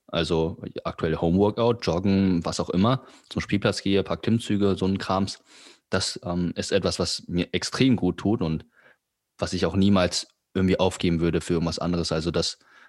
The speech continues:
das ist etwas, was ich einfach brauche, um letztendlich funktionieren zu können. Letz-, äh, zum einen psychische, physische Gesundheit, als auch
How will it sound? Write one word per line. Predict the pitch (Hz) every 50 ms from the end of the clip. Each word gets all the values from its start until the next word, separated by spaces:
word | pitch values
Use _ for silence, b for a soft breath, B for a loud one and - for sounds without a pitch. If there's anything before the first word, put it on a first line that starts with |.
| b b
das | - - 85 -
ist | 87 -
etwas, | 78 85 82 87 80 - -
was | 82 78 - -
ich | - 76 85 -
einfach | - 90 80 90 - - - _ _ _ _ _ _ _ - -
brauche, | - - 90 95 110 110 - 113 110
um | 101 - 95 95 95 92 90 - _ _ _ _ _ _ -
letztendlich | 98 95 92 - 101 92 87 82 90 87 - - - _ _
funktionieren | - - 104 101 92 - 101 92 92 104 113 107 98
zu | - 87
können. | 78 - - 87 85 92 98 92 - - - -
Letz-, | 90 90 85 82 - -
äh, | 95 - 92
zum | 87 - - - 90
einen | 82 85 85 85
psychische, | - - 95 85 87 - - 92 87 85
physische | - - 104 95 101 - - 98
Gesundheit, | 90 87 82 92 90 90 90 80
als | 80 82 82 -
auch | - 82 80 -